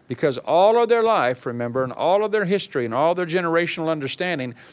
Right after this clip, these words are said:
has been based upon goodness, upon, that's based upon works. In other words, you do this just right, you go here just this, you do this at this time of day, you,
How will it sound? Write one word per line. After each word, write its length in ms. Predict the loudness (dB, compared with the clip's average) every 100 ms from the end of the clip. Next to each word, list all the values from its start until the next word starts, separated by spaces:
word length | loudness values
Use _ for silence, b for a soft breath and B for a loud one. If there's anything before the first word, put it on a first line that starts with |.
| B
has 100 | -6
been 160 | -4 -2
based 380 | 2 2 0 -6
upon 480 | -2 0 0 -2
goodness, 560 | 2 2 2 -2 -2 -6 b b b _ -8
upon, 460 | -4 -4 -4 -10 -2
that's 240 | 0 0
based 260 | 0 0 -2
upon 380 | -2 -2 0
works. 480 | 4 4 2 -6 -10 b b b b
In 60 | -4
other 100 | 0
words, 180 | 0 -2
you 80 |
do 220 | -2 0 2
this 200 | 2 0
just 320 | -2 -2 0
right, 240 | 0 0
you 140 | -4 -4
go 300 | 2 2 4
here 200 | 0 0
just 280 | -2 -4
this, 240 | -4 -4 -4
you 60 |
do 180 | -4 -2
this 200 | 0 -2
at 160 | -4 -2
this 160 | -2
time 360 | -2 -2 -2 -2
of 100 | -2
day, 380 | 0 2 0 -4 B B B -6
you, 360 | 0 2 0